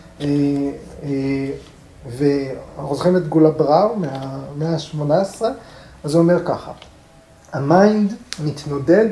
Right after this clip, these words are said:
בין כתבים. רגע אחד אצילי, רגע אחר חייתי. בין שלווה לסערה, בין אושר לעצבנות, בין כתבים של דואליות,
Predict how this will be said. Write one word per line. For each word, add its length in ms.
בין 360
כתבים. 440
רגע 260
אחד 360
אצילי, 720
רגע 260
אחר 480
חייתי. 640
בין 280
שלווה 680
לסערה, 540
בין 340
אושר 520
לעצבנות, 760
בין 320
כתבים 840
של 320
דואליות, 840